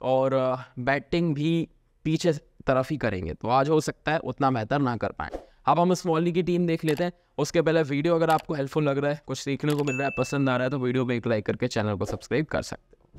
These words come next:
चलिए दोस्तों टीम पे फोकस हम कर लेते हैं। उसके पहले अगर इस Telegram पे नहीं आए हो तो इस Telegram पे आ जाना क्योंकि फाइनल टीम अपडेट के साथ आपको यहीं पे मिलती है।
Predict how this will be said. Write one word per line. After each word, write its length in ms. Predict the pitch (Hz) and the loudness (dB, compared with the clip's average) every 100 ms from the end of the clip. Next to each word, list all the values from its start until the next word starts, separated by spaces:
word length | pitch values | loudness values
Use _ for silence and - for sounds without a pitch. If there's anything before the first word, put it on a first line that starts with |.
| - - | 0 2
चलिए 240 | 156 175 | 4 4
दोस्तों 320 | 175 175 196 175 _ _ | 2 0 -4 -8 _ _
टीम 180 | 139 147 | 0 2
पे 80 | 156 | 2
फोकस 340 | 147 135 156 | 0 0 0
हम 120 | 156 147 | -2 -2
कर 140 | 147 | 0
लेते 240 | 147 143 | 0 0
हैं। 80 | 170 - - | -2 -4 -10
उसके 260 | 139 - | -8 -4
पहले 180 | 143 147 | 0 2
अगर 140 | 143 147 | 2 0
इस 140 | - | 0
Telegram 440 | 139 135 135 135 | -2 0 0 0
पे 60 | 135 | 0
नहीं 200 | 127 139 | -2 -2
आए 120 | 139 | -4
हो 60 | 156 _ _ _ - | -6 _ _ _ -6
तो 40 | |
इस 120 | 143 - | -4 2
Telegram 420 | 143 160 170 175 | 2 4 4 4
पे 60 | |
आ 120 | 165 139 | 4 4
जाना 220 | 151 160 | 0 -2
क्योंकि 200 | 151 147 | 0 -2
फाइनल 340 | - 127 143 | -4 -4 -2
टीम 200 | 135 135 | -2 -4
अपडेट 280 | 120 123 135 | -2 -2 -4
के 100 | 143 | -4
साथ 240 | 127 123 | -2 0
आपको 240 | 120 - 120 | -2 -2 -4
यहीं 180 | 120 135 | -2 0
पे 100 | 143 | 0
मिलती 300 | 139 127 135 | 0 -2 -2
है। 120 | 139 | -4